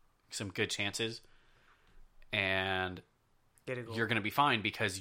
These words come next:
Speaker 1: you know that if you suck them in, there's gonna be room to counter. There's gonna be room to run against them.
Speaker 2: Mm-hmm.
Speaker 1: Um,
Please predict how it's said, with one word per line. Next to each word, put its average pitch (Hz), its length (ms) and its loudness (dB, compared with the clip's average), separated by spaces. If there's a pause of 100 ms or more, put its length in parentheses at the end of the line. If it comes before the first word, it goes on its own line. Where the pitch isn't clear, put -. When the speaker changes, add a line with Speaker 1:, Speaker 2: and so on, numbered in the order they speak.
Speaker 1:
you 107 160 -2
know 110 840 4 (800)
that 90 440 2 (240)
if 104 180 -8
you 104 100 -6
suck - 400 2
them 104 220 0
in, 117 420 -2
there's 107 220 -2
gonna 104 160 -2
be 104 100 -2
room 98 280 -6
to - 100 -12
counter. 90 360 -4
There's 98 140 -4
gonna 117 160 -2
be 117 120 2
room 113 220 0
to 107 120 -6
run 95 200 0
against 90 300 -6
them. 101 300 -8
Speaker 2:
Mm-hmm. - 840 -16
Speaker 1:
Um, 92 380 0